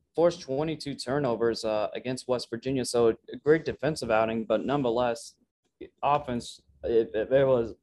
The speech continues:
little to no offense on K-State's part. I mean, they had it right in front of, uh, K-State, the opportunity to win this game, uh, and they just couldn't make the shots that they could afford, and they just, uh, they just did not capitalize on,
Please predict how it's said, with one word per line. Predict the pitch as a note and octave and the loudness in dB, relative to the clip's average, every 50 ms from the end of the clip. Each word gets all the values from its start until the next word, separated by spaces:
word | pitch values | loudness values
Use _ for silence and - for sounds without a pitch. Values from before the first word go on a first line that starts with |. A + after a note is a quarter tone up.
| _ | _
little | A#2+ C3 C#3+ C3+ C3+ C3 | -4 -2 0 0 0 -2
to | - - | -2 -6
no | B2 B2 B2 A2+ A2 G#2+ | -6 -4 -2 -2 0 0
offense | A2 A#2 A#2+ - A#2 A2 G#2 - A2 | 0 0 -2 -4 -8 -10 -10 -8 -10
on | A2 | -10
K-State's | G#2+ - - A#2 A2+ - - - A#2 B2 - - | -10 -8 -8 -8 -8 -6 -6 -6 -6 -6 -8 -8
part. | _ A#2 G#2+ G#2+ G#2+ G#2 - _ _ - | _ 0 0 2 2 0 -2 _ _ -4
I | A2+ | -4
mean, | A#2 A#2 A2+ A2 G#2+ | -2 -2 -4 0 2
they | A#2+ B2+ B2+ | 2 2 2
had | B2 A#2+ B2+ C3 C3+ | 2 2 2 4 4
it | C3 | 4
right | A2 A2+ B2 B2+ C#3 C3+ | 2 2 2 2 2 2
in | B2 A#2+ | 0 -4
front | _ - B2+ C#3 C3+ | _ -4 -2 -2 -2
of, | B2 A2+ - _ _ _ _ _ _ _ _ _ _ _ _ _ | -4 -6 -10 _ _ _ _ _ _ _ _ _ _ _ _ _
uh, | C3 B2+ B2 - | 0 0 0 -2
K-State, | - - B2+ B2 A#2+ - - A#2 A#2 - | -2 -2 -2 -2 -2 0 0 0 0 0
the | A#2+ A#2 | 0 0
opportunity | A#2 A2+ - G#2+ - - - C#3 D#3 D#3+ D3 B2+ A#2 A2 | 0 0 -2 -6 -14 -8 -4 -2 -2 0 0 0 0 0
to | G#2+ G2+ | 0 -2
win | G#2 A#2 A#2 A2 | -2 -2 -2 -2
this | A2 G#2+ - - | -4 -4 -6 -8
game, | _ - A#2 C#3+ D#3 D3+ C#3 B2 A#2+ _ _ _ _ _ _ _ _ - | _ -2 -2 0 0 0 -2 -2 -4 _ _ _ _ _ _ _ _ 0
uh, | A#2+ B2 A#2+ - - | 2 4 2 2 2
and | - C3+ B2 | 0 0 -2
they | B2+ | -2
just | A#2+ B2 B2 A#2+ - | -2 -4 -6 -6 -8
couldn't | - - A#2+ A2 G#2+ G#2 - - | -8 -4 -2 -2 -2 -4 -6 -6
make | A2+ A#2 A2+ - _ | -6 -6 -6 -6 _
the | - G#2+ | -12 -12
shots | - - A2+ A2 G#2+ - - | -2 0 0 0 0 -2 -6
that | - - A2 G#2 _ - | -2 -2 -2 -2 _ -6
they | G#2+ | -6
could | G2+ _ - G#2+ G2 | -6 _ -2 -2 -2
afford, | G2 F#2 _ _ C3 C3 C3 B2+ B2+ B2 A#2 | -2 -4 _ _ -2 0 2 2 2 2 2
and | A2+ G#2+ G#2 G#2+ G#2+ G#2 _ _ | 2 0 -2 -4 -6 -8 _ _
they | - A2 G#2+ | -6 -6 -4
just, | - A2 G#2+ - - _ _ _ _ _ _ - _ B2 A#2+ A2+ _ _ _ _ _ - - - - - - | -4 -6 -6 -6 -12 _ _ _ _ _ _ -20 _ -18 -18 -18 _ _ _ _ _ -12 -10 -8 -8 -2 0
uh, | A2 A2+ G#2+ G#2 G2+ F#2+ - | 2 2 4 2 0 0 -2
they | A2+ A2+ | -4 -2
just | - A2 - - _ - | -2 -8 -10 -10 _ -6
did | - A2 A2 | -4 -2 0
not | G#2+ G#2+ A2 - | 0 -2 -2 -4
capitalize | - - A2+ A2 - _ G#2 G2+ G2+ G2 G2 G2 G2+ - - | -4 -2 -2 -2 -2 _ 0 0 2 0 0 -2 -4 -6 -8
on, | A2 G#2+ G#2 G#2 | -6 -6 -6 -8